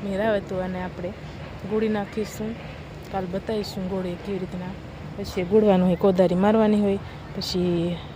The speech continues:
પહેલાં રાખ નાખી દેવાની, પછી ગોળશું, એટલે ઓલા લસણને પોચું સારું મળે એમ, એટલે લસણની ગાંઠો સારી મોટી મોટી થાય. એટલે મહેનત કરવી પડે, નહીં તો પછી પાછું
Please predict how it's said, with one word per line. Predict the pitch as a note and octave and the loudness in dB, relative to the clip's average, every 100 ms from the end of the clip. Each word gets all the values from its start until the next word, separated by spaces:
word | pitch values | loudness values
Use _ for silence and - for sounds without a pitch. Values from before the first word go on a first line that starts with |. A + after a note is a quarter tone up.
| - | 0
પહેલાં | G3 F3+ | 4 6
રાખ | G3+ A3 | 6 6
નાખી | A3+ A3 - | 6 4 4
દેવાની, | G#3 A3 G#3 A3+ A3 - - - - - | 6 6 8 4 2 -6 -14 -14 -14 -2
પછી | G#3 G3+ - F#3+ | 2 4 4 6
ગોળશું, | G3+ F#3+ - F3+ | 6 6 4 0
એટલે | E3+ F#3 F3 F3 F3 | 2 6 6 4 2
ઓલા | F#3 F3 | 2 4
લસણને | F3+ G3 G#3+ F#3+ F#3 F#3+ - - - - | 2 0 -2 -2 -4 -6 -12 -14 -14 -12
પોચું | G#3+ G#3+ - G#3 | -6 -6 -6 -6
સારું | G3 G#3+ G3 | -2 0 0
મળે | F3 E3+ | -2 -2
એમ, | F3+ F#3 - - - | -4 -6 -10 -10 -10
એટલે | F#3+ F#3 | -8 -4
લસણની | G3 G3 F#3+ F#3 G3 - - - - F#3 | -4 -4 -6 -4 -8 -10 -16 -16 -12 -6
ગાંઠો | F3+ E3+ F3 | -6 -6 -8
સારી | F#3+ F#3+ | -6 -6
મોટી | F#3+ F3+ F#3 | -4 -6 -6
મોટી | F3+ F#3 G3 F#3 | -6 -6 -8 -8
થાય. | G#3+ E3+ D#3+ - - - - - - | -6 -6 -8 -12 -14 -14 -14 -14 -12
એટલે | F3+ F3+ F3+ F3 F3 - - - - - - - - G#3 | -8 -6 -6 -8 -10 -12 -14 -14 -14 -14 -14 -14 -10 -4
મહેનત | G3+ G3+ - | -2 -2 -4
કરવી | G#3 G#3 | -4 -2
પડે, | G#3+ A3 G#3 | -2 -4 -4
નહીં | F#3 F3 | -4 -6
તો | F3+ | -8
પછી | F#3+ G3 | -10 -8
પાછું | F#3+ C4 - G3 | -4 -4 -4 -10